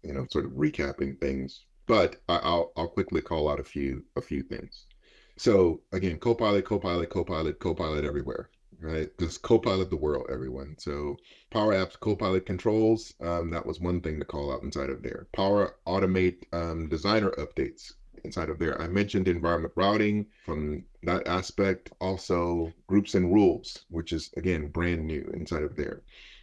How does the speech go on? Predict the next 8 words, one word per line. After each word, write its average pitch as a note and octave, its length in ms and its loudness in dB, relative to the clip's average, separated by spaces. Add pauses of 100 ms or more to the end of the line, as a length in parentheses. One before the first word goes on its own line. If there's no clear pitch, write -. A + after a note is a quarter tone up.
Power A2 260 4
Apps F#2 280 0
modern F2 340 2
experiences, G#2+ 1080 0
that F#2+ 380 2
another A2 320 8
big F2+ 240 4
one. D#2 240 -4